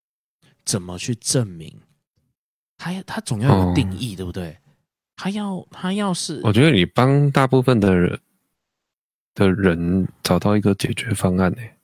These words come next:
Speaker 1: 嘿，怎么说？
Speaker 2: <laughs> 那以后大家都用汇款的。
Speaker 1: Line Pay。先，先，<laughs> 先会。可是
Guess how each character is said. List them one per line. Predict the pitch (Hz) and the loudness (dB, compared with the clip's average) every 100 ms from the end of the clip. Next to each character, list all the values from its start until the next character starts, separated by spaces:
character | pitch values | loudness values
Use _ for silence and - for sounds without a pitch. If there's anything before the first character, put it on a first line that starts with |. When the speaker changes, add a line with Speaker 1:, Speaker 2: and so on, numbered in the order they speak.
| _ | _
Speaker 1:
嘿， | 123 113 95 90 _ - | -6 -6 -6 -12 _ -10
怎 | 98 | -8
么 | |
说？ | 104 180 113 117 - | -2 0 0 -4 -16
Speaker 2:
<laughs> | - _ | -20 _
那 | 131 135 | 2 2
以 | - | 4
后 | 123 | 2
大 | 120 120 | 4 2
家 | 123 120 | 2 2
都 | 120 | 2
用 | 120 | 2
汇 | 117 113 | 2 0
款 | 92 - - | 0 -6 -4
的。 | 98 - - - | -4 -4 -10 -12
Speaker 1:
Line | 113 123 123 | -8 -6 -6
Pay。 | - 120 104 _ _ _ _ _ - | -6 -6 -10 _ _ _ _ _ -8
先， | 156 160 160 - | -4 -4 -6 -4
先， | 175 170 170 | -2 2 2
<laughs> | - | 2
先 | 160 - 160 | -2 0 -4
会。 | 170 143 | -2 -2
可 | - 147 | 0 0
是 | 247 247 | 2 -2